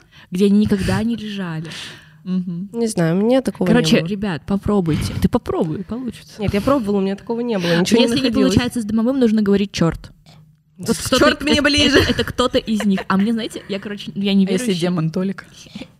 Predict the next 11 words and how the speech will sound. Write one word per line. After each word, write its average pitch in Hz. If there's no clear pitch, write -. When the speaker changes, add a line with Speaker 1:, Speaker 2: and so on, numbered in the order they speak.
Speaker 1:
Тогда, 202
мне 233
кажется, 226
он 214
ничего 220
не 220
отдаст. 202
<laughs> 247
Придёт 220
на 220
разговор. 214